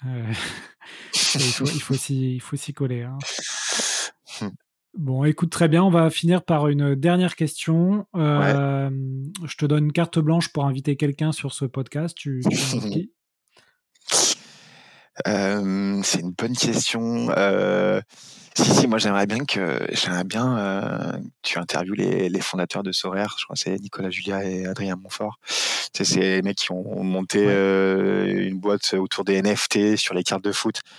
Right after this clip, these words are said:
Speaker 2: C'est, je crois que c'est une des premières belles boîtes en Europe qui a émergé autour des N F T. Franchement,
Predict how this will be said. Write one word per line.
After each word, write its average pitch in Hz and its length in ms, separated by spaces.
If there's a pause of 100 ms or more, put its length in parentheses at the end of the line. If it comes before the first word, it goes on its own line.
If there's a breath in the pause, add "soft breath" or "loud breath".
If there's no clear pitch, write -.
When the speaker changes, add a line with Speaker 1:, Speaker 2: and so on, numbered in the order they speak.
(200 loud breath)
Speaker 2:
C'est, - 120
je 95 60
crois 120 140
que - 40
c'est 110 120
une 101 80
des 98 120
premières 117 440
belles 113 260
boîtes 113 260
en 107 60
Europe 101 240
qui 101 140
a - 20
émergé 98 300
autour 98 180
des 95 120
N 95 140
F - 100
T. 113 260
Franchement, 107 440